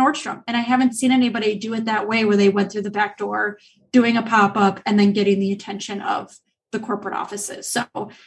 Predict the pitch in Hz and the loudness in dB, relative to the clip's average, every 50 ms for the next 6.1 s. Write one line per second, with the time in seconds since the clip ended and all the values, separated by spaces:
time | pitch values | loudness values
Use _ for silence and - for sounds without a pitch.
0 | - - - 226 233 233 - - 254 233 220 220 220 - - _ _ _ - - | -14 -8 -4 -4 -2 -2 0 2 2 2 2 0 -2 -4 -8 _ _ _ 0 2
1 | 226 233 262 294 277 254 240 254 247 - - _ _ - 233 226 233 233 247 247 | 4 4 4 4 4 4 4 4 2 0 -10 _ _ -2 -2 0 0 0 -2 -2
2 | 247 - 254 226 226 240 247 233 214 196 196 196 - - 240 247 - 202 208 220 | -2 -2 -2 -2 0 0 0 0 0 0 -2 -2 -6 -12 -16 -14 -12 -12 -10 -8
3 | 214 214 220 208 202 208 208 202 196 190 190 202 208 - 269 262 277 285 302 294 | -8 -6 -6 -4 -4 -4 -4 -4 -4 -6 -8 -8 -6 -4 -2 -2 0 -2 -2 -4
4 | - _ _ _ _ _ - - 277 269 285 277 285 285 277 277 277 - - 247 | -8 _ _ _ _ _ -6 0 2 4 4 4 4 4 4 2 2 0 2 2
5 | 247 - - 240 233 226 226 226 - 233 214 208 208 214 214 214 214 214 208 208 | 2 2 0 -2 -2 -4 -4 -6 -6 -4 -4 -4 -4 -6 -4 -4 -2 -2 -2 -4
6 | 214 - | -6 -10